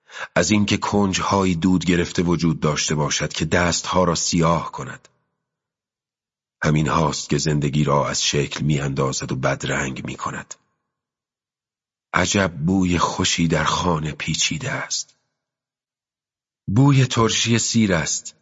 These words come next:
یک کاسه سر سفره گذاشتم. نه مادر، بیشتر از بوی سیر است. پس بوی غذاهایی است که پختم. باز هم بیشتر. پس خیالاتی شده ای پسرم.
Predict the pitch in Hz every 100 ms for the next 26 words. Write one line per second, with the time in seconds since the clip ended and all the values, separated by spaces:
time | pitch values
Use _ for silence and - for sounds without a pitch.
0 | _ - 104 127 - 110 95 - 101 110
1 | 104 - 92 - 92 85 82 71 - -
2 | 71 - _ _ _ _ _ 82 92 90
3 | 92 78 67 - _ _ _ _ - 80
4 | 120 120 - - 120 98 82 85 80 -
5 | - 76 64 58 - - _ _ _ _
6 | 135 131 135 139 127 120 113 107 98 101
7 | 107 95 - - - 85 - - 82 76
8 | - _ _ _ _ _ _ _ 69 85
9 | 92 87 78 - 80 73 76 71 - -
10 | 69 - _ _ _ _ _ _ _ -
11 | 98 - - 107 107 110 107 107 - 151
12 | - 80 76 71 - - 73 - -